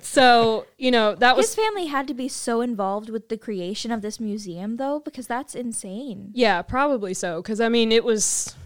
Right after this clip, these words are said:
Speaker 1: very, very detailed, not just the politics side, but also him as a person. There, and they even have his first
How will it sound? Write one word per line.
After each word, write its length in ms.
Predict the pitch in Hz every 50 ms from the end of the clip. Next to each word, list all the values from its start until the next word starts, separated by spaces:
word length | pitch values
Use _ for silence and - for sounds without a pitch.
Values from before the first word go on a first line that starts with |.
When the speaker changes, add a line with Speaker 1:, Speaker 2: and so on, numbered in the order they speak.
| - _ _ -
Speaker 1:
very, 600 | 196 170 226 233 240 240 226 214 202 190 180 160 - _ _ _ _ _ _ _ _ -
very 420 | 208 170 180 208 196 190 180 180 175
detailed, 560 | 165 185 185 175 - 196 170 170 170 165 170
not 240 | 202 202 208 - 202
just 540 | - 208 202 202 196 - - - - - - _ _ _ _ _ _ _ _ _ _ _ _ -
the 100 | 202 196
politics 600 | 196 - - 202 196 185 185 185 - 180 151 - -
side, 300 | - 202 180 170 170 170
but 140 | 185 170 165
also 380 | 175 175 175 - - 175 175
him 260 | 165 190 190 180 185
as 140 | 180 175 156 160
a 80 | 143
person. 460 | - - 175 165 - - 139 175 208 - _ _ _ _
There, 260 | - 196 196 180 -
and 200 | 202 220 220 220
they 120 | 214 208 202
even 160 | 190 208 208
have 340 | 190 196 190 185 175 - -
his 240 | 233 175 196 185 -
first 460 | - 202 190 175 - - - - -